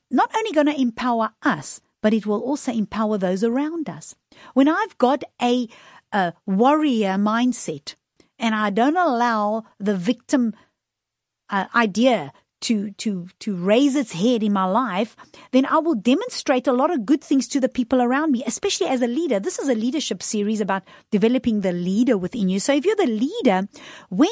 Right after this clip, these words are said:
you disown your helplessness, you are gonna have a, a no excuse kind of attitude that, that you're gonna rub off onto, that's gonna rub off onto your te-, uh, your, your team. You're gonna have that take res-, taking responsibility,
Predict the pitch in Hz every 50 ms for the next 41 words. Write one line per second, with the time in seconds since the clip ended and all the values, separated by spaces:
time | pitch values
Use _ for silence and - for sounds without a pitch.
0 | 508 539 539 508 349 277 311 359 392 403 392 392 - 240 269 262 - - - -
1 | 311 330 311 269 240 233 226 220 196 233 262 247 - 269 214 180 - - 185 175
2 | 175 196 - - - - - _ - - - - - - - - - - _ _
3 | _ _ _ _ _ _ - 262 220 277 339 359 - - 277 285 262 285 285 285
4 | 285 254 233 240 247 226 - _ _ _ _ - 226 214 - - 208 208 196 190
5 | 190 185 185 190 196 214 226 247 269 277 294 302 220 - - - - 277 262 240
6 | - - - - - 240 240 233 214 220 196 175 - _ _ _ _ _ _ _
7 | - - _ _ _ _ _ - 285 330 - 202 - - - 208 190 185 196 196
8 | 196 _ - _ - 208 220 220 - - 233 196 240 254 247 240 214 220 _ -
9 | 190 190 202 208 240 269 233 294 247 - 247 240 208 - - 240 220 214 - -
10 | 269 254 240 220 214 208 247 - - 233 220 - 254 247 233 - - - 392 494
11 | 285 220 208 202 202 202 233 226 196 233 226 220 214 208 240 208 208 214 220 -
12 | - 339 285 220 202 214 247 311 294 285 262 240 254 226 262 254 - - - 302
13 | 285 - - 294 240 - - - 330 330 - - 339 302 294 269 254 - - 269
14 | 269 240 - 247 196 180 240 285 359 370 - - - 226 196 -